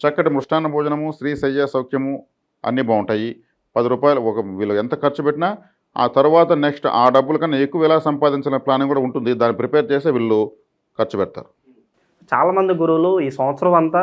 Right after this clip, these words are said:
Speaker 2: వృషభ రాశి వాళ్ళదే, వీళ్ళే టాప్గా ఉంటారని చెప్పి చాలా మంది చెప్తున్నారు, వాస్తవేనంటారా?
Speaker 1: ఖచ్చితంగా వాస్తవం. ఎందుకంటే దీర్ఘకాలిక గ్రహాలు అంటే శనేశ్వరుడు లాభంలోకి రావడము, అదే సమయంలో గురువు ద్వితీయంలోకి రావడము, అదే సమయంలో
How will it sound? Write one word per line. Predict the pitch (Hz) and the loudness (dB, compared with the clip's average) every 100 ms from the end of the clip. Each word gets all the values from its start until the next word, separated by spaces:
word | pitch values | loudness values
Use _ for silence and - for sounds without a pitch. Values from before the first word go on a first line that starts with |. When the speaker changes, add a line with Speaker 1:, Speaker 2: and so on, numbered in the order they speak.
| 190 | 0
Speaker 2:
వృషభ | 127 - 160 | -4 -4 0
రాశి | 151 143 | 0 2
వాళ్ళదే, | 135 127 135 | 0 0 -2
వీళ్ళే | 147 135 147 | -2 -2 -2
టాప్గా | 147 127 135 143 139 | -2 -2 -2 -4 -8
ఉంటారని | 135 127 123 120 | -8 -8 -10 -12
చెప్పి | 120 165 170 170 | -12 -10 -10 -8
చాలా | 123 | -8
మంది | 131 131 | -6 -8
చెప్తున్నారు, | 120 - 127 110 110 | -12 -10 -12 -12 -12
వాస్తవేనంటారా? | 113 113 127 120 117 113 123 _ _ _ | -14 -10 -10 -10 -14 -18 -20 _ _ _
Speaker 1:
ఖచ్చితంగా | 151 170 185 156 | -6 -4 -4 0
వాస్తవం. | 98 - 82 78 _ _ _ _ | 0 -2 -14 -16 _ _ _ _
ఎందుకంటే | 123 156 170 170 131 123 127 - _ _ _ | -8 -6 -4 0 2 0 -2 -10 _ _ _
దీర్ఘకాలిక | 104 147 156 156 151 | 0 0 2 2 2
గ్రహాలు | 143 139 143 139 | 0 0 2 2
అంటే | 131 127 | 2 -2
శనేశ్వరుడు | 127 123 127 135 117 | -2 -4 -2 -2 0
లాభంలోకి | 104 101 113 123 113 | 4 4 4 2 4
రావడము, | 113 110 113 123 - _ _ _ _ _ _ _ _ _ _ _ - | 4 4 0 -4 -10 _ _ _ _ _ _ _ _ _ _ _ -2
అదే | 120 170 | 6 8
సమయంలో | 170 175 175 170 | 8 2 4 2
గురువు | 131 143 135 110 104 | 4 2 4 2 2
ద్వితీయంలోకి | 110 123 123 110 | 0 2 2 4
రావడము, | 110 113 127 | 2 2 -2
అదే | 113 139 160 | 2 4 4
సమయంలో | 156 147 147 147 | 2 0 2 4